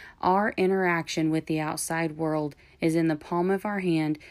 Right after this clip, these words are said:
scrolling through perfection after perfection after perfection, while we feel more and more inadequate, more and more isolated,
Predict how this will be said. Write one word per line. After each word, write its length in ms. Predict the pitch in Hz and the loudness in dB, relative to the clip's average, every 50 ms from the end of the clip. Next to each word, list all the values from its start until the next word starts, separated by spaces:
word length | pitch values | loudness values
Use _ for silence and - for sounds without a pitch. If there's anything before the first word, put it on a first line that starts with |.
| - - | -16 -8
scrolling 640 | - - - - - 175 175 175 180 180 175 170 160 | -4 -4 -2 0 2 2 4 4 6 4 4 4 2
through 280 | - - 165 160 156 147 | 0 -2 0 0 0 0
perfection 960 | 143 - - 156 143 - - 165 165 - - - - 175 165 165 165 170 175 - - | -2 -6 -8 -8 -6 -2 0 0 0 0 -2 -4 -2 0 0 0 0 -2 -4 -6 -6
after 300 | 165 156 156 - - 151 | -6 -6 -4 -4 -6 -8
perfection 800 | 143 - 151 143 - 170 165 165 - - - 175 165 160 160 170 - | -6 -6 -8 -6 -2 -2 -2 -2 -2 -4 -2 -2 0 0 0 -2 -4
after 320 | - 156 156 - - 156 | -4 -6 -6 -6 -8 -10
perfection, 840 | 143 - 156 147 - - 175 170 160 - - - 160 151 147 151 147 - - - - - - - _ | -8 -6 -8 -6 -4 -4 -4 -4 -4 -4 -6 -4 -2 -2 -2 -4 -6 -10 -20 -20 -20 -20 -20 -10 _
while 200 | - 165 165 160 | 2 4 4 4
we 160 | 160 165 160 151 | 4 2 0 0
feel 300 | 147 - 165 156 156 156 | 0 -2 -2 0 0 2
more 480 | 156 156 160 160 165 170 170 165 170 | 2 2 2 4 4 4 4 4 2
and 320 | - - 165 160 160 160 165 | 0 0 0 0 2 2 4
more 220 | 165 165 160 156 | 4 2 2 2
inadequate, 960 | - - 151 151 151 151 156 170 190 180 - - 202 196 190 190 - - - - - - - - - - - | 0 -2 -2 -2 -2 -2 -2 -2 -2 -2 -4 -2 -2 -2 -2 -2 -4 -8 -16 -20 -20 -20 -20 -20 -18 -10 -2
more 260 | 160 165 165 170 165 | 0 2 4 4 4
and 140 | 160 160 160 | 4 4 4
more 240 | 160 151 147 143 - | 2 2 0 -2 -2
isolated, 880 | - 156 165 170 165 - - 185 175 175 170 165 160 170 170 165 160 160 | -2 -2 -2 -2 -2 -2 -4 -2 0 0 0 0 2 2 0 0 0 -4